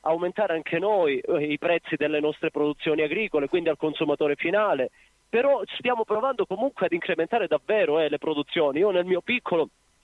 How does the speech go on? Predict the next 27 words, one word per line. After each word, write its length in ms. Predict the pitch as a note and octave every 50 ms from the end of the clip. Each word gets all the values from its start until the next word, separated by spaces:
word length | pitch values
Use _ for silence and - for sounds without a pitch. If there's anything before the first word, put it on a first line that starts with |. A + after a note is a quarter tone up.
| _ -
è 140 | - D3 -
quello 220 | - F#3 F3 D#3+ D3
che 100 | D#3+ C#3+
sto 140 | - F#3
facendo, 580 | D#3+ - F3 F3+ - G3+ G3 D#3+ C#3+ B2 C3 G#2 - - - - - -
ci 80 | - F#3
occupiamo 440 | - - E3+ - G3 F3+ E3+ F3+
anche 220 | F#3 F#3+ - - E3
della 160 | E3 D#3+ D#3
produzione 480 | - D#3 E3+ E3 - - - F3 D#3 D#3
di 140 | C#3 D3+
legumi 500 | E3 D3+ D#3 G3 A3 G#3 F3+ D3+ C3+ B2 - _ _ - _ -
e 120 | - E3
io 180 | G3 A3 G#3+ E3
quest'anno 600 | - G#3 G#3 - - G3 F#3 F#3 G3 G#3 G#3 G#3
ho 180 | G#3+ G3+ E3 F#3
incrementato, 640 | F#3 - - F3+ E3 F3 F#3 F3 - F3 D#3 -
ho 60 | F#3 F#3
raddoppiato 560 | F3+ F3+ - F3+ - - - A3+ F#3+ - D3
praticamente 580 | - D#3+ D3+ - - - C3+ D#3+ F3+ D#3+ - D3+
la 80 | D3
produzione 480 | - - D3+ D#3 D3+ - - F3 D3+ D#3
di 120 | C#3 D3
piselli, 500 | - C#3+ C3+ - G3 F3 E3 C#3+ A#2+ B2
tanto 260 | B2+ D#3 D3 C#3 D3 C3+
per 200 | - C#3+ C3 -
dire. 380 | - D3 D3 C#3 A#2+ C3+ B2